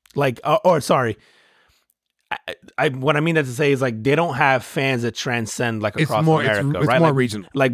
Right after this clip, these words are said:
Speaker 1: right, like, Boston people are watching from, like, fucking Montana. Like, there's
Speaker 2: Yeah,
Speaker 1: Boston's,
Speaker 2: yeah,
Speaker 1: like,
Speaker 2: yeah.
Speaker 1: a team that has, like,
Speaker 2: Boston, the Lakers.
Speaker 1: and the Lakers, the Knicks, you know, that, like,
Speaker 2: Yep.
Speaker 1: they have national sort of coverage. Um,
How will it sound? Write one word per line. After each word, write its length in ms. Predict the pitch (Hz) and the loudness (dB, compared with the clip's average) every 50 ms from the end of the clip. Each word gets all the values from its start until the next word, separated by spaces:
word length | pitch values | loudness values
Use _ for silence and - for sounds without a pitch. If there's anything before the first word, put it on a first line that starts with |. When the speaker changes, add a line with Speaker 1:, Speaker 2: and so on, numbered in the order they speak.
| 127 | 0
Speaker 1:
right, 300 | 135 156 160 135 120 98 | -2 -2 0 -2 -2 -2
like, 220 | 98 123 123 113 107 | 0 -2 -2 0 0
Boston 420 | 127 127 147 143 - - 151 123 | 2 2 2 0 0 -2 -4 -2
people 460 | 107 131 123 113 - 117 113 107 110 - | -2 -2 -4 -2 -2 0 0 0 0 0
are 120 | 113 117 | 0 0
watching 500 | 107 107 110 110 110 - - 110 101 95 | 2 2 2 2 2 0 -2 -2 -2 -4
from, 260 | 87 - - 107 98 | -4 -2 -2 -2 0
like, 220 | 98 92 92 92 - | 0 -2 -2 -2 -2
fucking 240 | - 104 - 104 101 | -2 -2 0 0 0
Montana. 540 | 98 92 87 82 - 113 110 95 87 78 | 0 0 -2 0 0 0 0 0 0 -2
Like, 320 | 60 80 95 92 80 - - 95 | -2 0 0 -2 -2 -4 -6 -4
there's 300 | 95 110 110 110 104 98 | -2 0 0 0 0 0
Speaker 2:
Yeah, 320 | 98 101 101 101 98 98 | 0 0 2 2 4 4
Speaker 1:
Boston's, 260 | 101 107 117 98 95 92 | 4 4 2 2 2 2
Speaker 2:
yeah, 40 | |
Speaker 1:
like, 100 | 92 92 | 2 2
Speaker 2:
yeah. 100 | 95 92 | 0 0
Speaker 1:
a 20 | 92 | 0
team 180 | 90 110 107 | 0 0 0
that 100 | 104 104 | 0 0
has, 200 | 95 107 104 95 | 2 2 0 2
like, 100 | 107 113 | 4 2
Speaker 2:
Boston, 280 | 117 104 - 127 120 117 | 2 2 2 0 2 2
the 80 | 110 104 | 2 2
Lakers. 420 | 104 110 113 107 117 110 107 110 | 2 2 2 2 2 0 0 2
Speaker 1:
and 100 | 123 127 | 2 2
the 60 | 120 117 | 2 2
Lakers, 460 | 117 113 107 - 110 110 110 107 104 | 2 2 2 2 2 2 2 2 2
the 80 | 110 | 2
Knicks, 360 | 110 113 120 120 117 110 - - | 2 4 4 4 2 2 0 0
you 100 | 131 120 | 0 2
know, 100 | 117 117 | 2 4
that, 180 | 120 123 120 | 2 2 2
like, 140 | 113 120 113 | 2 0 0
Speaker 2:
Yep. 80 | 107 101 | 2 2
Speaker 1:
they 100 | 123 117 | 2 2
have 180 | 120 113 104 | 4 2 2
national 460 | 107 113 110 110 - - 113 107 98 | 2 2 2 2 2 0 -2 -2 -2
sort 160 | 90 - 107 95 | 0 0 0 -2
of 80 | 85 | 0
coverage. 480 | - 127 120 110 104 104 92 - - - _ - - | 2 0 0 2 2 -2 -2 -2 -6 -16 _ -2 0
Um, 440 | 104 101 101 98 90 87 85 - | 2 2 2 2 0 -2 -4 -8